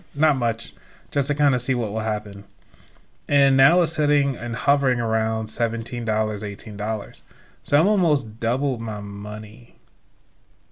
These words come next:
just by keeping it there. So it's really interesting to see what is gonna happen, uh, going forward,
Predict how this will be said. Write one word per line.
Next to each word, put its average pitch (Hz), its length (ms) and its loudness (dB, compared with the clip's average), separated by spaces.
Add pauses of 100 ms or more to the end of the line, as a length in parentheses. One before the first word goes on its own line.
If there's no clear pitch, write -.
(300)
just 113 360 -4
by 110 720 -2 (880)
keeping 120 280 -6
it 101 120 -10
there. - 240 -18 (1080)
So 143 180 2
it's 127 100 2
really 175 280 2
interesting 127 760 -4
to 104 80 -6
see 127 340 -4
what 113 360 -4
is 135 100 -2
gonna 117 240 -8
happen, 107 520 -12 (1200)
uh, 98 460 -2 (120)
going 113 320 0
forward, 113 580 -4